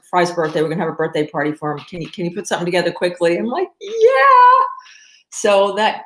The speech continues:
that kind of, um, on the spot stuff. And then, um,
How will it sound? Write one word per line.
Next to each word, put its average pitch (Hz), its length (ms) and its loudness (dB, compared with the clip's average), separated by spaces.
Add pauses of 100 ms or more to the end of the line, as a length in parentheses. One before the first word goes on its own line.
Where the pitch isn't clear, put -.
that 190 240 -4
kind 190 240 -4
of, 156 160 -6
um, 160 460 -4 (320)
on 185 160 -2
the 180 40 -6
spot 190 380 -6
stuff. 185 480 0
And 214 160 0
then, 277 340 2
um, 226 520 0